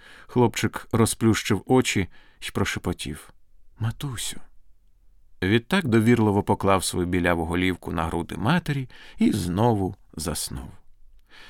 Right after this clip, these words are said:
Він і не підозрював, який біль жалив серце його матусі.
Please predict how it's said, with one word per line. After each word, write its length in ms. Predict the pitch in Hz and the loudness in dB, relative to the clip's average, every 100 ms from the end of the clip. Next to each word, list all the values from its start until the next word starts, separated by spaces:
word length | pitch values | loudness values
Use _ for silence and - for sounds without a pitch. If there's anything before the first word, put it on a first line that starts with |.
| - - - | -20 -14 0
Він 300 | 110 156 147 | 4 6 4
і 100 | 135 | 4
не 120 | 147 135 | 4 4
підозрював, 720 | 147 135 156 135 117 107 95 | 4 4 4 6 4 4 4
який 300 | 120 143 135 | 2 2 2
біль 380 | 98 127 139 113 | 2 2 4 4
жалив 360 | 120 113 104 | 4 4 2
серце 480 | - 117 107 - 95 | 0 2 2 0 -2
його 220 | 87 82 | -2 -2
матусі. 680 | 87 92 - 87 76 - - | -4 -4 -4 -6 -4 -8 -10